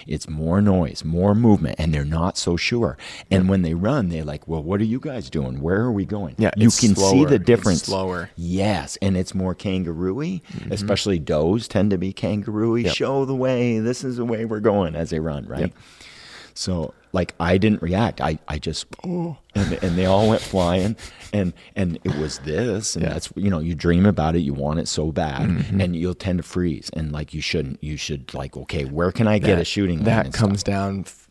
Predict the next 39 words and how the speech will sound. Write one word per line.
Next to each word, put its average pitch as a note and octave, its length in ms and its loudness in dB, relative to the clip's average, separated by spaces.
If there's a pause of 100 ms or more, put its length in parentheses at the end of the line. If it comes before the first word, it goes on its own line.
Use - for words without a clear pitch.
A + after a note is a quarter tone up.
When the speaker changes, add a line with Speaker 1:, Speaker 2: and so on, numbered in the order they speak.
Speaker 2:
to F#2 480 -6 (160)
two G2 240 -2
different F#2 380 -6
things. - 360 -12
Speaker 1:
It G2 60 4
was G2+ 160 6
a E3+ 60 6
painful G2 400 6
<laughs> E2+ 80 4
lesson. F2 280 0 (220)
Speaker 2:
It G2+ 160 0
comes G#2 280 4
down G2+ 320 0
to, G2+ 420 2 (360)
<laughs> - 380 -2
oh F#2+ 120 4
yeah, F#2+ 280 -4
you G2 320 -2
Speaker 1:
It A#2+ 160 6
hurt. F#2+ 340 4
I F#2 100 4
Speaker 2:
but F#2+ 120 8
Speaker 1:
won't G#2+ 140 4
do G#2+ 100 8
that F2+ 180 4
again. E2 360 2
Speaker 2:
it G#2 240 2
comes A2 300 2
down G2+ 320 0
to, G2 400 -2 (520)
um, F2 380 -6 (460)
one, G2 540 -4 (1400)
if A2 160 -6
you G#2 80 -2
haven't A#2+ 320 -2
seen G2+ 380 -4
that F#2 180 -6
many F#2 200 -6
buck, - 420 -12